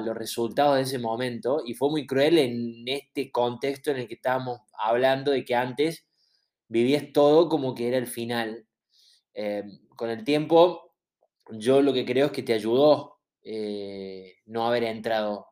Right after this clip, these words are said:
Digo, a ver, te ayudó. Uno, uno siempre le gustaría mejorar y superarse y me imagino que,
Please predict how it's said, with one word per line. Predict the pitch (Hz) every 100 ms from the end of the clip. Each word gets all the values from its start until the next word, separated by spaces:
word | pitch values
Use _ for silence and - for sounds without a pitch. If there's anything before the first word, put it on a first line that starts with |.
| - _
Digo, | 113 123 120 98 - -
a | 92
ver, | 107 104
te | 104
ayudó. | 104 107 104
Uno, | 101 123 117 - _ 107
uno | 120 117
siempre | 123 123 117
le |
gustaría | 110 - 107 113 123 120 110 -
mejorar | 110 117 117 127 143
y |
superarse | 127 110 113 113 131 131 160
y | 131
me |
imagino | 104 98 - 123 113
que, | 110 -